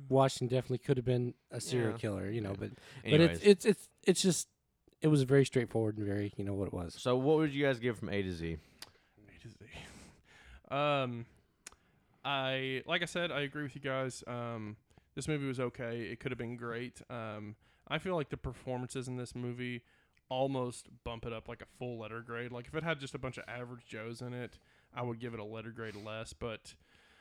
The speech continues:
Speaker 3: um, after thinking about the movie for the last day or so, um, I'm gonna say B minus. Like, I would easily say C minus if it didn't <laughs> have any of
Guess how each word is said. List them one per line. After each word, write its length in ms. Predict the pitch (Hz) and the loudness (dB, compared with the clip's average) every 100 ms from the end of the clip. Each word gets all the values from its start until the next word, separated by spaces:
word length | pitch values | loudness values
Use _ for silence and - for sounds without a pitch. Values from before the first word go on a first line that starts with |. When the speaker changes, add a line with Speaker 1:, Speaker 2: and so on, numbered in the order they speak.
| - _ | -20 _
Speaker 3:
um, 480 | - 123 113 107 107 - _ _ _ _ _ _ _ _ _ _ _ - - - | -8 -6 -6 -8 -10 -14 _ _ _ _ _ _ _ _ _ _ _ -20 -20 -8
after 260 | 139 151 135 | -4 -2 -2
thinking 280 | - 156 147 | 0 -2 -2
about 180 | 135 | -4
the 60 | 131 | -2
movie 260 | 131 131 123 | -4 -4 -6
for 520 | - 123 120 117 113 - | -6 -6 -4 -4 -6 -12
the 120 | 123 | -8
last 480 | 120 113 113 - - | -6 -6 -8 -10 -10
day 120 | 127 120 | -6 -4
or 100 | 113 | -6
so, 460 | - 110 113 113 | -8 -6 -6 -6
um, 460 | - 113 107 95 95 - _ _ _ _ _ _ - | -8 -8 -8 -8 -14 -18 _ _ _ _ _ _ -8
I'm 80 | |
gonna 120 | 147 135 | -4 -4
say 160 | 120 | -6
B 240 | 110 110 110 | -10 -10 -10
minus. 520 | 98 92 104 - - - - _ _ _ - | -10 -12 -14 -14 -18 -20 -20 _ _ _ -12
Like, 180 | 143 135 | -10 -8
I 120 | 139 | -4
would 160 | 151 139 | -2 -4
easily 340 | 156 151 135 135 | -4 -4 -2 -4
say 220 | - 120 | -4 -6
C 240 | 117 127 | -6 -6
minus 420 | 123 123 123 123 120 | -6 -6 -6 -8 -10
if 100 | - | -12
it 60 | |
didn't 200 | 117 117 | -12 -10
<laughs> 20 | - | -6
have 200 | - 170 | -6 -4
any 120 | |
of 60 | 139 | -4